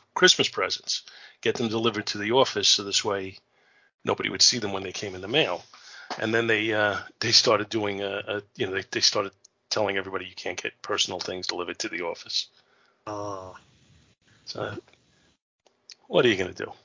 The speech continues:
Speaker 1: But anyway, let's talk some comics here, 'cause otherwise it's gonna get later and later. Hello, everybody, and welcome to Back to the Bins. I'm Paul Spataro, and over there on the other side of the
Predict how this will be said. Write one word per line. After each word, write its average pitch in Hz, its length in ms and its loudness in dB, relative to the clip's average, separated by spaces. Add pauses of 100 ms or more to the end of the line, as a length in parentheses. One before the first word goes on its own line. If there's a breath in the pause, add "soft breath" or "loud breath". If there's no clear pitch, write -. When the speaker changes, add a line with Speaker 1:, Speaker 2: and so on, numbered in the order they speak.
(180)
Speaker 1:
But 190 120 10
anyway, 98 440 6 (200)
let's - 200 4
talk 127 220 4
some - 140 0
comics - 460 -4
here, 87 180 -12 (600 soft breath)
'cause - 180 -8
otherwise 101 320 -2
it's - 380 -4
gonna 101 160 0
get - 100 -6
later 113 340 0
and 95 140 -2
later. 82 240 -16 (1000 loud breath)
Hello, 185 220 8
everybody, 95 540 4
and 90 240 -6
welcome 151 360 2
to 98 300 2 (160)
Back 117 300 4
to - 140 -4
the 147 100 -4
Bins. - 580 -4 (400)
I'm 123 200 2
Paul 104 260 -2
Spataro, 143 840 2
and 113 120 0
over 110 260 2
there 110 220 4
on 107 100 4
the 104 160 -6
other 110 180 2
side 104 280 6
of 101 100 0
the 98 340 -2